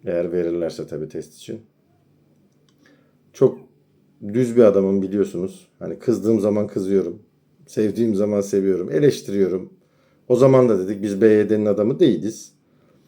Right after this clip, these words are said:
Ama B Y D'ye haksızlık yapanlara da karşı çıktık. Çok da videoyu uzatmak istemiyorum.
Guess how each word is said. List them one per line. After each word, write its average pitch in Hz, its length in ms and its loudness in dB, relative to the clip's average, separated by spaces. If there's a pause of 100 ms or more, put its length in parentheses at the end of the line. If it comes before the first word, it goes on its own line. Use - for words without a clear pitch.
(340)
Ama 120 500 0 (140)
B 101 120 4
Y 113 180 8
D'ye 120 160 6
haksızlık - 1600 -4
yapanlara 101 480 0
da 135 100 -2
karşı 104 320 -2
çıktık. - 360 -14 (3000)
Çok 135 300 0
da 127 360 2
videoyu 113 340 2
uzatmak 110 400 0
istemiyorum. 110 600 -2